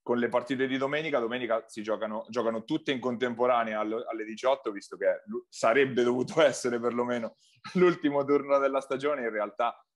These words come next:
eh, la prossima settimana ci saranno,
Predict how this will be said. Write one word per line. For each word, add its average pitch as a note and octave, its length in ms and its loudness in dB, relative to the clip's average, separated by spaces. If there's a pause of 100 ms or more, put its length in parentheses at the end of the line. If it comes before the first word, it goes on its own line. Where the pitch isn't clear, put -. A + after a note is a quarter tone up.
(140)
eh, F#2 280 0
la F#2 120 -2
prossima G#2+ 400 -4
settimana A2 520 2
ci G#2+ 120 -4
saranno, G#2 600 2